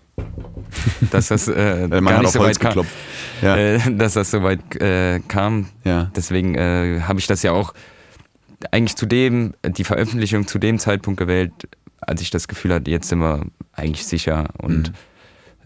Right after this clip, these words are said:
Speaker 2: Mhm.
Speaker 1: äh, wahrscheinlich hätte ich's nicht kundgetan, aber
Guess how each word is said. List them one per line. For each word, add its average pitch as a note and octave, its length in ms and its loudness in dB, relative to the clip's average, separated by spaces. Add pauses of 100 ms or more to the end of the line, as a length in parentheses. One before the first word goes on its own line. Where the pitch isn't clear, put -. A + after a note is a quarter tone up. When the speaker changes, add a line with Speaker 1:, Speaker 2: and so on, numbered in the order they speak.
Speaker 2:
Mhm. - 60 -6
Speaker 1:
äh, F2+ 260 -2 (880)
wahrscheinlich F#2+ 420 0
hätte G2+ 140 0
ich's - 120 -4
nicht F#2 160 -2
kundgetan, A2+ 880 0
aber F2 600 0